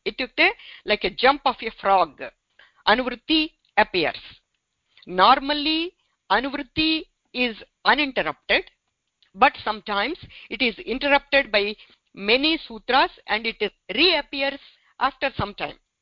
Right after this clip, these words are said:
in another sutram। Hmm? मण्डूकप्लुतिः इत्युक्ते एकस्य सूत्रस्य अनन्तरं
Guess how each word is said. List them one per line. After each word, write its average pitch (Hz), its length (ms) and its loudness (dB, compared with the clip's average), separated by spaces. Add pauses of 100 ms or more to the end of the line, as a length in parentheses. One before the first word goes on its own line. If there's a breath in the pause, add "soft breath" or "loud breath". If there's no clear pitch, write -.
in 262 120 0
another 247 500 2
sutram। 147 400 -16 (840)
Hmm? 320 60 -6 (280)
मण्डूकप्लुतिः 254 1000 -4
इत्युक्ते 247 560 -2 (440 loud breath)
एकस्य 277 420 0
सूत्रस्य 262 520 -6
अनन्तरं 185 760 -2